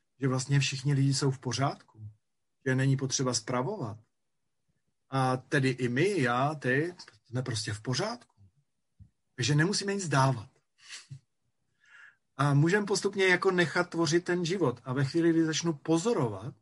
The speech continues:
co se to vlastně děje, tak za-, zahlídnu něco, co je zázračného.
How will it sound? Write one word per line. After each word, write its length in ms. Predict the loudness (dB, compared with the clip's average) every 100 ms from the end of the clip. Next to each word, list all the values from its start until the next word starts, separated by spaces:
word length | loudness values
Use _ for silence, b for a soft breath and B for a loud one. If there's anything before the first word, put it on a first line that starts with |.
| _ _ _ -6
co 100 | -2
se 140 | -2
to 140 | 0
vlastně 360 | 0 0 -2 -4
děje, 400 | -4 -6 -8 -12 _ _ _ _ _ -2
tak 200 | -2 -2 -8
za-, 280 | 0 2 2
zahlídnu 640 | 0 0 0 2 0 0 0
něco, 360 | 2 2 -2
co 180 | -4 0
je 80 | 2
zázračného. 760 | 2 0 -2 -4 -6 -10 -10